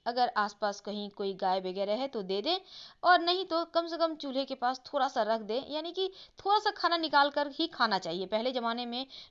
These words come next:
लोग तो अग्नि को पूजन करते थे, अब ऐसा नहीं करते, पर कोई बात नहीं, जितना आपसे सपरे उतना ही करें, क्योंकि ज़्यादा तामझाम भी भगवान नहीं कहते हैं करने के लिए। तो आज हम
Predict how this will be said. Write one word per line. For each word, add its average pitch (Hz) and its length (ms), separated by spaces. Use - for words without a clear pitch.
लोग 247 160
तो 262 80
अग्नि 240 400
को 247 120
पूजन 202 340
करते 185 380
थे, 214 40
अब 262 260
ऐसा 320 240
नहीं 370 220
करते, 262 420
पर 359 100
कोई 220 280
बात 165 220
नहीं, 269 240
जितना 381 260
आपसे 311 380
सपरे 302 340
उतना 269 320
ही 330 140
करें, 320 300
क्योंकि 320 280
ज़्यादा 269 300
तामझाम 269 640
भी 254 200
भगवान 233 360
नहीं 233 200
कहते 233 260
हैं 226 160
करने 214 260
के 214 140
लिए। 247 220
तो 415 120
आज 359 380
हम 381 320